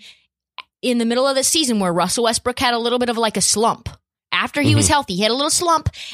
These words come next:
Speaker 1: and I was talking on the phone with some friends. They were talking about Russ, a-,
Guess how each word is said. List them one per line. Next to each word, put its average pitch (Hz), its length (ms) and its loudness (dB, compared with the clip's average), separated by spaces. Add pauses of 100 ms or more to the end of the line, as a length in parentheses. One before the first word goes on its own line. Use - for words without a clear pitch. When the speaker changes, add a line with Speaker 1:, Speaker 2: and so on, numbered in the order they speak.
Speaker 1:
and 202 240 0 (220)
I 208 180 0
was 240 140 -4
talking 262 320 0
on 254 80 0
the 247 60 -4
phone 254 160 2
with 247 80 -2
some 233 100 -4
friends. 220 240 0
They 190 80 -2
were 180 100 -4
talking 208 280 0
about 220 180 -2
Russ, 202 340 -2 (200)
a-, - 80 -4